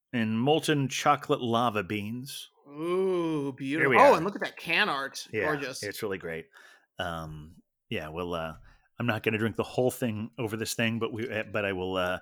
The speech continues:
Speaker 1: just had to give you a little. Here we are.
Speaker 2: Lovely. Good crack. Always good.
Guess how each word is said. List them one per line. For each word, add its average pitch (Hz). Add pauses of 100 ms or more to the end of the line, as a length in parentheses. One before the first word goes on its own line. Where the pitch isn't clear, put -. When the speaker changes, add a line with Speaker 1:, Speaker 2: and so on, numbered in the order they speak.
(260)
Speaker 1:
just -
had 110
to 104
give 107
you 110
a 107
little. 101 (2500)
Here 131
we 123
are. 117 (140)
Speaker 2:
Lovely. 135 (240)
Good 151
crack. 160 (320)
Always 151
good. 202